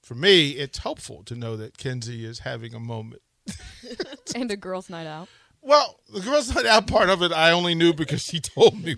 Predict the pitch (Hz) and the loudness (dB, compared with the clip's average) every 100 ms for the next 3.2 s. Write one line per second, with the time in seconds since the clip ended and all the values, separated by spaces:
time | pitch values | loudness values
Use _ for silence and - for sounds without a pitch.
0 | - 175 - 110 - - 196 - - - | -6 -10 -10 -14 -14 -8 -8 -8 -16 -16
1 | - - 233 196 214 202 190 185 170 - | -14 -8 -2 2 2 0 -4 -6 -6 -4
2 | 190 165 143 - 117 - 151 147 139 165 | -4 -4 -10 -10 -14 -6 0 0 2 2
3 | 175 | 2